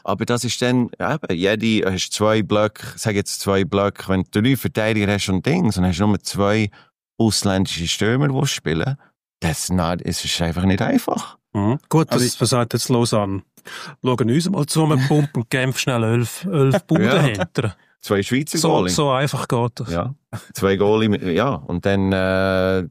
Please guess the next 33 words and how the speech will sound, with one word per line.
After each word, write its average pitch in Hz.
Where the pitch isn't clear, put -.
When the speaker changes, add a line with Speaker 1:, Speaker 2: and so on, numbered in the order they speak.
Speaker 1:
die 95
sind, 95
die, 87
äh, -
ein 90
bisschen 107
Kontinuität 107
mit 107
den, 98
mit -
den 95
Ausländern. 135
Jetzt -
haben 95
sie 98
noch 90
den 85
Kajula. 131
Gut, 90
den -
Czarnik 107
haben 98
sie 98
auch 110
noch 120
geholt. 110
Ich 80
meine, 80
das 73
ist 73
auch 95
Speaker 2:
Ja. 117
Speaker 1:
nicht, -